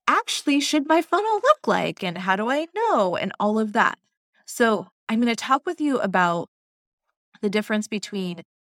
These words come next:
getting things done in your business and creating results. And it's the decision about creating results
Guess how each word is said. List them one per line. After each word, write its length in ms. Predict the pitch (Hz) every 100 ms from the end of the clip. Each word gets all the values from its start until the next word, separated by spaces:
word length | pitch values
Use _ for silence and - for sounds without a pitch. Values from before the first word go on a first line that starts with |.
| _ -
getting 240 | 196 190
things 320 | 190 175 180
done 200 | 196 165
in 120 | 185
your 100 | 220
business 560 | 233 247 262 262 277 - -
and 160 | 185
creating 320 | - 180 170
results. 640 | 160 160 156 - - - - _ _ _ _ _ _ _ -
And 520 | 214 208 196 185 185 - - _ _ _ _ _
it's 340 | 226 214 - - _ _ -
the 100 | 208
decision 460 | 220 - 269 320
about 200 | 254 180
creating 340 | - 220 208 190
results 840 | 180 175 196 330 - - -